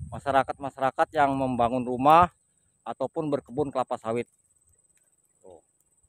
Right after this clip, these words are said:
Ini untuk lokasinya, teman-temanku, ya, tiga puluh satu hektar. Dan lahan ini, teman-temanku, seperti yang saya bicarakan tadi, ini tidak diecer, ini harus dibeli global. Jadi untuk lebih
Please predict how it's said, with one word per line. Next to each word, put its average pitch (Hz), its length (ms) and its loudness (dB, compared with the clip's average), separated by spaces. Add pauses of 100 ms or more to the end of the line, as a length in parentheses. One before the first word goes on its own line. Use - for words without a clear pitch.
(1120)
Ini 175 240 -6
untuk 160 160 -4
lokasinya, 156 400 0
teman-temanku, 160 400 -2
ya, 196 240 6 (160)
tiga 147 240 6
puluh 170 320 2
satu 151 320 6
hektar. 143 400 6 (800)
Dan 175 240 6
lahan 196 240 8
ini, 220 160 6
teman-temanku, 220 560 4
seperti 196 320 4
yang 180 80 4
saya 180 240 12
bicarakan 165 400 6
tadi, 190 400 4 (800)
ini 180 160 4
tidak 175 400 6
diecer, 208 560 10
ini 185 240 4
harus 165 320 10
dibeli 165 640 4
global. 131 560 6 (720)
Jadi 139 320 6
untuk 196 320 6
lebih 160 160 2